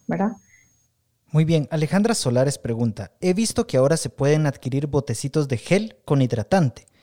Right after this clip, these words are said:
Speaker 2: ¿Puede utilizarse como un dos en uno? ¿Sí desinfecta de forma efectiva nuestras manos?
Speaker 1: Eh, bueno, va a depender mucho del porcentaje del alcohol para la desinfección, ¿verdad? Tenemos que saber que el alcohol va a deshidratar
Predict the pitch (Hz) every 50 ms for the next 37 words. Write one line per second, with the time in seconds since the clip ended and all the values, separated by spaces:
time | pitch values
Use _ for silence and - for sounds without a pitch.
0 | _ _ _ _ _ _ _ _ _ - 175 190 190 254 240 - 214 165 143 -
1 | - 175 170 - 196 - - 160 143 131 127 127 139 147 147 139 160 156 - -
2 | 135 131 139 170 214 254 262 - _ _ _ _ _ _ _ _ - - - 180
3 | 190 190 226 208 - 170 143 127 - 165 160 165 - 175 156 123 - - 147 151
4 | 160 143 - 143 113 - - 143 147 147 143 127 - - 110 107 120 123 147 190
5 | 220 - - - - _ _ _ _ _ _ _ _ _ - 226 233 233 233 214
6 | 202 247 240 202 180 180 180 214 240 302 339 339 330 233 208 208 214 214 233 240
7 | 240 311 320 294 240 - 220 208 - 180 165 - 185 185 220 240 226 226 226 226
8 | 220 - - 180 190 190 190 247 247 233 208 185 170 165 - - 170 165 - -
9 | 160 - - - 226 190 165 147 - - - - 165 185 214 240 240 - - -
10 | - - - _ _ _ _ - - - 233 240 240 240 330 330 - 339 294 247
11 | 208 190 196 190 269 277 269 269 247 - 190 208 226 277 269 - - _ - 202
12 | 190 202 214 226 254 240 247 220 170 160 156 - 175 151 147